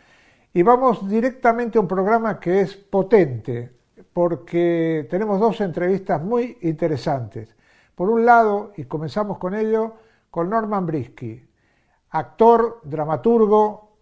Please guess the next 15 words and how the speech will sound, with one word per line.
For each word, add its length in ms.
militante 1120
y 200
sobre 360
todo 320
un 120
gran 260
amigo. 640
Más 180
de 140
cuatro 360
décadas 420
nos 140
conocemos 420
con 160
Norman 460